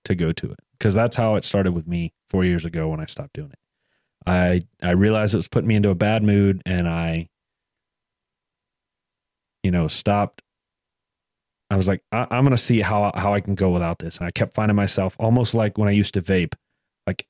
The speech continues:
after I ate a meal, I would reach for my vape immediately, like, "Oh, that's what I need." Just like,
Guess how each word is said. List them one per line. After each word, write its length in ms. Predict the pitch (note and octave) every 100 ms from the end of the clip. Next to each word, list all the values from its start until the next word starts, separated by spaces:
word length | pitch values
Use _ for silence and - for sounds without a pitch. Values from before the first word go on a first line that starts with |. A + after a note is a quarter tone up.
| _
after 240 | - - G#2+
I 40 |
ate 140 | F#2 G#2
a 40 |
meal, 380 | G2+ G2 F2+ E2+ - _ _ _ -
I 100 | G2+
would 160 | F#2
reach 220 | G2+ G#2
for 80 | -
my 160 | G#2 F#2
vape 340 | E2 G2+ F2 G2+
immediately, 440 | F#2+ F#2 E2+ D#2
like, 220 | D#2+ - -
"Oh, 200 | G2+ F#2
that's 220 | F2+ -
what 140 | F#2 F2+
I 60 |
need." 200 | F2+ F2
Just 180 | - -
like, 180 | A2 -